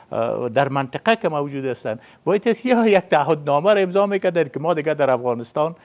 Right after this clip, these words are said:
هیچ گونه دخالت نمی‌کنیم و هیچ کس سپورت نمی‌کنیم. باید از این پیشنهاد حکومت افغانستان بر از می‌کرد.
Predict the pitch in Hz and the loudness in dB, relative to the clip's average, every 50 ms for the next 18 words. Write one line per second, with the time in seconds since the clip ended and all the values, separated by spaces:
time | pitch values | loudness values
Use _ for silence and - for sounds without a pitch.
0 | _ - _ _ _ - - - 233 254 233 202 175 180 170 156 135 135 120 - | _ -20 _ _ _ -20 -2 2 2 2 4 2 0 -2 -2 0 0 0 -2 0
1 | 110 113 120 123 123 131 131 147 175 185 180 - 214 185 185 165 143 131 143 143 | -2 -2 -2 -2 -2 -4 -6 -6 -6 -6 -8 -8 -8 -8 -8 -8 -6 -6 0 2
2 | 208 220 185 - 170 151 - 147 123 - 123 113 - 120 107 - _ 101 92 95 | 2 0 2 -2 -4 -4 -4 -6 -4 -4 -4 -4 -4 -8 -10 -8 _ -14 -14 -14
3 | 90 - - - _ _ - - - - _ _ 135 165 180 - 214 208 - 285 | -18 -20 -20 -20 _ _ -20 -20 -20 -20 _ _ 0 0 2 2 0 0 0 -4
4 | - - 254 226 - - 190 170 165 151 147 143 139 135 - 139 139 127 - 127 | 0 2 0 0 2 0 -2 -2 0 0 0 -2 -2 -4 -4 -2 -2 -2 0 0
5 | 120 110 117 113 113 110 - _ 110 101 98 98 95 92 95 87 90 87 85 82 | -2 0 -2 -8 -8 -8 -8 _ -10 -8 -6 -8 -8 -8 -8 -10 -10 -12 -12 -14
6 | 85 - - - _ | -18 -18 -20 -20 _